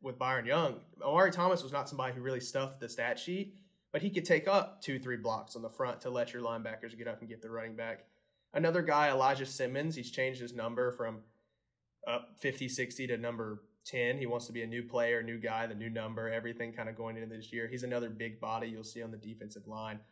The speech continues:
You've got ed-, edge rushers like Roman Harrison, he's back. Defensive backs, Jalen McCullough kinda taking a step forward from last season along with some transfers. You bring in a couple good freshmen on that secondary. So all in all, your defense returns a ton.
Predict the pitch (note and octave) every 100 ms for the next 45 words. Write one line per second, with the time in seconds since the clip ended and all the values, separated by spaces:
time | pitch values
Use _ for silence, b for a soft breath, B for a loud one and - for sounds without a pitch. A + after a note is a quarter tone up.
0 | b - C#3+ C#3 C3+ B2+ B2+ - C3+ C3
1 | C3 B2+ C#3 B2+ A#2 B2 B2 B2 A#2+ A#2
2 | A#2 A#2+ A#2+ A#2+ A#2+ A2 A2+ A2 - -
3 | C3 C3+ B2+ A#2+ A#2+ A#2+ A#2+ B2 B2 A#2+
4 | A#2+ B2 A#2+ A#2+ A#2+ A#2+ A2+ A#2+ A#2+ A#2+
5 | A2+ C3 A#2+ - C#3 C3+ B2+ B2 - b
6 | b b b _ C3+ A#2+ A#2 A#2 - A#2+
7 | A#2+ A#2+ A#2 A#2 - A2+ - A2+ A2+ -
8 | A#2 A#2 A#2+ A#2+ A#2+ B2 B2 A#2 A#2 A2+
9 | A#2 A2+ A2 - A2+ A2 A#2 A2 A2+ -
10 | A#2 A#2 A#2 A2+ A2+ - b b b -
11 | F3+ G3+ B3+ A3+ G#3 F3+ C#3+ C3+ G#3 A#3+
12 | F#3 D3+ - C3+ - E3 D#3+ A#2+ - -
13 | D#3+ C3 A#2 A#2